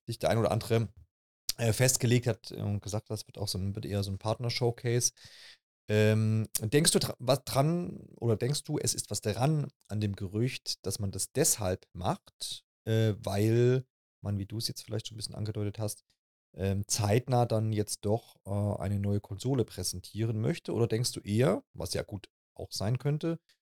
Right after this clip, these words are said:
hm, dass man einfach jetzt auf Nintendo-Seiten gar nicht mal so viele Spiele hat jetzt noch,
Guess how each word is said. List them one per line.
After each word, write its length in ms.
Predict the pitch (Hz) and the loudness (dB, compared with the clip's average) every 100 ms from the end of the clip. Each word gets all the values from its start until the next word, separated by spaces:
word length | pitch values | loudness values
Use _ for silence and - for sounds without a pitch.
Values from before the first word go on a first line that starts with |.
| _ _ _ _ | _ _ _ _
hm, 220 | 120 123 117 | -2 -2 -2
dass 140 | - | 0
man 100 | 120 | 0
einfach 320 | - 113 120 | 2 2 2
jetzt 260 | 113 110 - | 2 0 -2
auf 140 | 101 | -2
Nintendo-Seiten 580 | 113 107 107 107 107 104 | -2 -2 -2 2 0 0
gar 120 | 95 | 0
nicht 120 | 101 | 0
mal 80 | 104 | 0
so 120 | 101 | -4
viele 220 | 98 101 95 | -4 -4 -6
Spiele 420 | - 104 95 98 | -6 -6 -6 -4
hat 220 | 101 - | -10 -10
jetzt 440 | 139 170 - - | -4 -4 -4 -12
noch, 220 | 180 262 | -8 -8